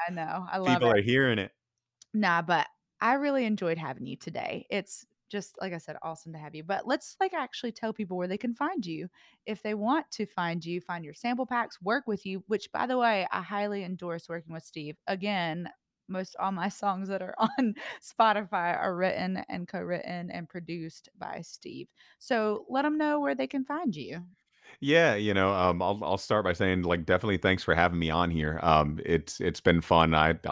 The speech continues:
Speaker 2: obviously love, love writing together. So, you know, we could, like you said, chat for hours about
Speaker 1: <laughs>
Speaker 2: whatever. We could chat for hours about cats. <laughs> But,
Speaker 1: Yeah.
Speaker 2: uh,
Speaker 1: I love that. <laughs>
Speaker 2: but, yeah, if people wanna send me music or, you know, ask any questions or anything, um, steve vito dot com.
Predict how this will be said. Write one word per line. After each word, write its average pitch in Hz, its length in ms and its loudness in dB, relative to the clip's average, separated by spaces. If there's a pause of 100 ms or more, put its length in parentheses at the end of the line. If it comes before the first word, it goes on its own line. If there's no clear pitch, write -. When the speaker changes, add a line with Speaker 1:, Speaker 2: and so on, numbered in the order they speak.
Speaker 2:
obviously 80 240 -6
love, 82 280 4
love 90 340 2
writing 87 260 4
together. 80 380 6
So, 82 200 6
you 82 180 6
know, 80 80 8
we 80 140 2
could, 82 200 2
like 82 200 2
you 82 80 0
said, 80 180 2
chat - 280 2
for 85 120 4
hours 85 300 6
about 87 220 6
Speaker 1:
<laughs> - 20 0
Speaker 2:
whatever. 85 440 8
We - 40 -12 (180)
could 95 100 -2
chat 92 200 8
for 85 100 8
hours 90 200 8
about 87 240 4
cats. 90 480 2
<laughs> - 320 -14
But, 123 180 10
Speaker 1:
Yeah. - 140 4
Speaker 2:
uh, 127 540 10 (180)
Speaker 1:
I 220 60 0
love 202 160 -4 (120)
that. 107 120 -10 (240)
<laughs> - 80 0 (440)
Speaker 2:
but, 120 240 12
yeah, 147 260 12
if 113 240 10
people 135 260 4
wanna 123 220 6
send 120 280 2
me 120 100 2
music 110 460 2
or, 98 460 6
you 95 160 -2
know, 87 300 0
ask 87 300 0
any 90 140 0
questions 87 400 0
or 87 120 6
anything, 92 520 2
um, 85 300 6
steve 104 540 2
vito 98 280 10
dot 90 280 8
com. 87 480 6